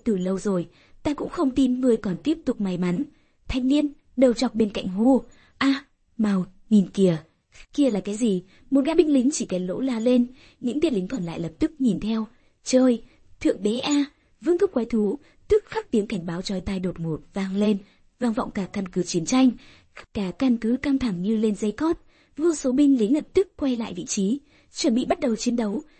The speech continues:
Dưới ánh chiều tà chiếu xuống, phía trước căn cứ chiến tranh khổng lồ xuất hiện một đầu quái vật lớn. Đây là một đầu quái thú dài vượt qua một trăm tám mươi mét, hình thể cùng loại với sư tử,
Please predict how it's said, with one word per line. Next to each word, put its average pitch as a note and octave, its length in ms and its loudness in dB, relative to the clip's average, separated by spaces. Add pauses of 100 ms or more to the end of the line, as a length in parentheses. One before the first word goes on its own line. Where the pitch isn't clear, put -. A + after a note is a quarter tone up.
(120)
Dưới C4 200 -2
ánh B3 280 0
chiều A#3+ 240 0
tà G3 240 -4
chiếu F3+ 240 -4
xuống, F3+ 320 -4 (380)
phía - 160 -4
trước G4+ 260 2
căn E4+ 140 -2
cứ B3 140 0
chiến - 260 -2
tranh D4 180 -2
khổng F#3+ 240 -4
lồ F3+ 200 -2
xuất E4 200 -4
hiện C#4+ 220 -2
một E3+ 120 -8
đầu F3+ 160 0
quái D#3+ 180 -8
vật A3+ 200 -4
lớn. F3+ 260 0 (340)
Đây F#4+ 160 4
là E4+ 60 2
một G#3 160 2
đầu G3+ 140 -4
quái G3 240 -6
thú G#3 160 -8
dài A3 320 -4
vượt G3 160 -4
qua C4 160 -2
một F#3 200 -4
trăm A3+ 220 -2
tám G3 180 -8
mươi B3 80 2
mét, C#4 240 2 (420)
hình E4 180 2
thể G#3+ 260 -2
cùng C4 180 0
loại B3+ 180 -2
với G#3 120 -8
sư C4+ 160 -2
tử, G#3 220 -2